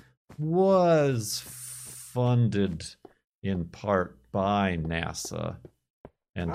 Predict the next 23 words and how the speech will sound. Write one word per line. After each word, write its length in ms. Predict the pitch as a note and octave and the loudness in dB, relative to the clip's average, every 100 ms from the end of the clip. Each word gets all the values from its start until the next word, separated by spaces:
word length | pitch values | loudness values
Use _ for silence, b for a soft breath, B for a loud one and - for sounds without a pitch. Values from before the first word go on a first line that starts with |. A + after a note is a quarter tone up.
| E2+ | -2
therefore 520 | G2+ F#2 - F2 D#2+ | 0 -2 -2 -2 -2
the 100 | D#2 | -4
taxpayers. 1160 | E2+ - E2 - - - E2 D#2 D#2 - - - _ _ - - _ _ _ - _ _ _ - _ _ _ - _ _ _ - _ _ _ - - | -6 -4 -4 -6 -8 -4 -4 -4 -8 -10 -14 -18 _ _ -20 -20 _ _ _ -20 _ _ _ -20 _ _ _ -20 _ _ _ -20 _ _ _ -18 -4
But, 180 | G2+ - - - - | -4 -4 -14 -20 -8
of 200 | - - | -8 -4
course, 320 | A2+ F3+ - | 0 0 0
there's 400 | - A2+ F#2+ - | -2 -2 -2 -2
no 420 | F2+ E2+ D#2+ D2 - - _ _ - _ _ _ - _ _ _ - _ _ _ - _ _ _ - _ _ _ - _ | 0 0 0 -2 -10 -20 _ _ -20 _ _ _ -20 _ _ _ -20 _ _ _ -20 _ _ _ -20 _ _ _ -20 _
connection. 680 | - E2+ - - - F2 - C3 | -8 -6 -8 -10 -10 -10 -8 6
There's, 340 | E3+ C#3+ B2 | 10 10 10
<laughs> 0 | |
there's, 580 | C3+ B2 F#3 F#3+ C#3 - B B | 8 8 8 6 4 -2 B B
there's 220 | G#3 F#3 C#3+ | 0 2 4
no 200 | C3 G#2+ | 4 4
way 380 | G2+ G#2 G2+ | 6 6 6
that 320 | F#2 F#2+ E2+ - | 6 2 2 4
that's 320 | F#2+ F#2+ - | 4 2 -2
going 280 | G2 F2 E2 | 0 0 -2
to 60 | |
mean 520 | E2+ G2 G#2 F#2+ F2+ E2+ | -4 -2 0 2 0 0
that 440 | E2+ E2 - F#2 | 0 0 -6 -4
they 240 | G2 F2+ | 0 0
owe 440 | - F#2+ F2 E2+ | 0 0 0 -2